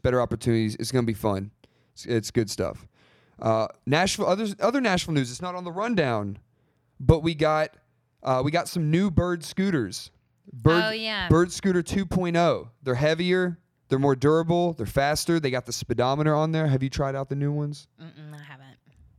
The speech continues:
Speaker 1: We keep saying we're gonna do it. We need
Speaker 2: We
Speaker 1: to,
Speaker 2: need to do it
Speaker 1: we'll
Speaker 2: after
Speaker 1: do
Speaker 2: work
Speaker 1: it.
Speaker 2: one day.
Speaker 1: I don't, uh,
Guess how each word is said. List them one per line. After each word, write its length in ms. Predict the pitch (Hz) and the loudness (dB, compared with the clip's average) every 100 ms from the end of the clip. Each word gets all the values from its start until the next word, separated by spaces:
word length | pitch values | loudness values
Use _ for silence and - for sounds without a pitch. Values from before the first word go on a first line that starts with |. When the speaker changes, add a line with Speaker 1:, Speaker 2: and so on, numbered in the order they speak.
| _ _ _ _ _ _ _ _ _ _ _ _ - | _ _ _ _ _ _ _ _ _ _ _ _ -8
Speaker 1:
We 100 | 135 | -4
keep 220 | 180 190 | -2 -4
saying 180 | - 185 | -2 0
we're 80 | 160 | 0
gonna 140 | 147 | 0
do 180 | 135 143 | 0 0
it. 40 | 110 | 0
We 100 | 139 | 0
need 80 | |
Speaker 2:
We 80 | 160 | 0
Speaker 1:
to, 40 | 233 | 0
Speaker 2:
need 120 | 233 | -4
to 80 | 196 | -4
do 80 | |
it 80 | 185 170 | -4 4
Speaker 1:
we'll 60 | 143 | 4
Speaker 2:
after 100 | 185 | 4
Speaker 1:
do 80 | 190 | 0
Speaker 2:
work 80 | - | -2
Speaker 1:
it. 40 | |
Speaker 2:
one 140 | 160 160 | -10 -14
day. 260 | 151 147 151 | -14 -10 0
Speaker 1:
I 100 | 165 | 2
don't, 260 | 190 | 2
uh, 40 | - | 0